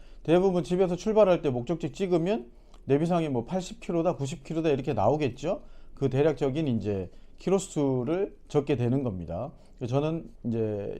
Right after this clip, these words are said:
예시로 백 킬로로 이제 적었고요. 육 번에 보시면 어떤 작물을 이제 재배할 거냐라고 적는 게 있습니다. 그러면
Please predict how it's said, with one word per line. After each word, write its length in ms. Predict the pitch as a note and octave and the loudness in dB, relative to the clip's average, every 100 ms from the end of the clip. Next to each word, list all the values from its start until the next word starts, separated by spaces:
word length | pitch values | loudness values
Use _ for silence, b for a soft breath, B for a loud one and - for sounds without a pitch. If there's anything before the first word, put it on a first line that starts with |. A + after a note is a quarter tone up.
| - | -2
예시로 680 | B2+ D#3+ E3 D#3 G3+ F#2 - | 2 4 2 2 2 2 0
백 180 | A2+ A#2 | -4 -4
킬로로 880 | - D3+ C3+ B2 A2 G2 F#2 B2+ D3+ | -4 -2 2 2 2 0 -2 -2 0
이제 380 | G#2+ F#2 F2+ E2 b b | -2 -4 -6 -6 b b
적었고요. 600 | - C3+ C3 - F2 F2 C3+ b b b b C#3+ | -2 2 2 0 -8 -8 -12 b b b b -2
육 200 | D#3+ E3 | 0 6
번에 240 | A3 G#3 | 6 6
보시면 640 | F3 E3 E3 F3 G3+ A3+ - b b | 4 2 0 2 2 2 -6 b b
어떤 380 | C3 C3+ B3+ B3+ | 0 8 8 8
작물을 840 | F3 D#3 D3 C#3+ C3+ B2+ A#2+ A2 A#2 | 4 4 4 6 6 6 4 0 0
이제 180 | A2+ A2+ | 0 0
재배할 460 | C3 B2+ D3+ E3 | 0 2 2 4
거냐라고 680 | G#3+ F#3 C3+ A#2 A2+ G#2 G#2+ | 4 4 6 6 4 0 -2
적는 360 | A#2+ C3 D#3+ | 0 2 2
게 60 | D3 | 0
있습니다. 420 | G2 G#2 F#2+ F#2 - - - | -2 -6 -10 -12 -16 -18 -8
그러면 440 | C3+ D3+ E3 | -4 -2 -2